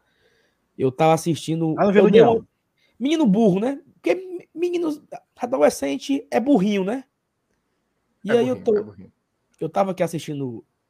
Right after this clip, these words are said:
Speaker 1: a grande jogada, né, do prog-, do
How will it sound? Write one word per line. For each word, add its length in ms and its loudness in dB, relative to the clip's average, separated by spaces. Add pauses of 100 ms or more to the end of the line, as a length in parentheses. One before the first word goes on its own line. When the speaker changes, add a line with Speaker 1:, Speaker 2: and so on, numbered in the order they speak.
(180)
Speaker 1:
a 580 -8 (960)
grande 280 2
jogada, 460 -2
né, 100 -10
do 120 -14
prog-, 280 -10
do 100 -10